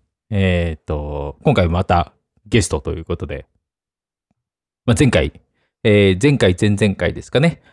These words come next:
あの、負けさんの方に出ていただいて、で、今回はもうみんなが待ちに待った、沖永良部のアイドル、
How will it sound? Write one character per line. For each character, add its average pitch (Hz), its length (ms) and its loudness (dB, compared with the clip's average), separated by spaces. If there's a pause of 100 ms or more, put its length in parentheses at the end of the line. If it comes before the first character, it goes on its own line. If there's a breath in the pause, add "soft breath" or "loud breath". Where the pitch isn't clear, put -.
(180 soft breath)
あ 95 240 2
の、 85 300 0
負 92 160 0
け 117 80 2
さ 98 140 0
ん 92 40 2
の 90 80 0
方 82 180 -4
に 73 300 -12
出 98 80 -2
て 90 100 -6
い 73 60 -10
た 78 100 -10
だ 73 100 -8
い 71 60 -6
て、 - 320 -8 (1600)
で、 101 220 2
今 113 160 0
回 85 140 0
は 80 40 0
も 82 200 -2
う - 20 -4
み 120 140 2
ん 131 40 2
な 117 120 2
が 85 200 0 (180)
待 107 220 -2
ち 127 40 2
に 110 60 2
待 82 160 -2
っ - 60 -18
た、 - 220 -8 (1000)
沖 110 240 0
永 123 160 4
良 95 140 2
部 95 80 -4
の 92 160 -4
ア 92 80 2
イ 87 60 2
ド 78 100 -2
ル、 71 140 -8